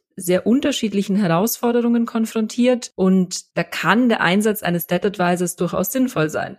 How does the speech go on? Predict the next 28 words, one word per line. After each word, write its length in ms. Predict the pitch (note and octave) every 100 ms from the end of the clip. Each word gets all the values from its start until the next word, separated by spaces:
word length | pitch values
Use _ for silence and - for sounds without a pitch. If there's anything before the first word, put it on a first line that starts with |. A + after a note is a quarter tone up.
| -
Wenn 80 |
man 140 | D#3+ D#3
Dennis 280 | F3 G3+ -
fragt, 280 | F3+ F3+
dann 80 | D#3+
ist 200 | - -
der 140 | E3 -
immer 240 | G3+ E3+
sinnvoll. 380 | D#3 - - - _
Sicher 380 | - B3 C4+ D#4+
ist 180 | - -
nur, 380 | A#3+ A#3+ A#3 - _
es 320 | F#3+ - -
wird 420 | F3 A#3 A#3+ - - _
weiterhin 760 | E3 D#3+ D#3+ A3 A3+ G3+ G3 - _ -
herausfordernd 840 | F#3 E3+ F3 G3 - E3+ E3 D#3+
bleiben. 600 | D#3 D3+ E3+ G#3+ C4 C#4 -
Es 220 | - -
wird 200 | F#3+ G#3
schnelle 500 | - F#3 F#3 A3 A3
und 160 | F#3 F3+
teilweise 480 | F3 F3 F3+ F#3 F3
kritische 540 | - F#3+ G3 F3+ -
Entwicklungen 580 | - D3+ - - - -
geben. 360 | - - - _ -
Dennis, 280 | F#3+ A3 -
ich 180 | G3
bin 380 | - G#3 G3+ G3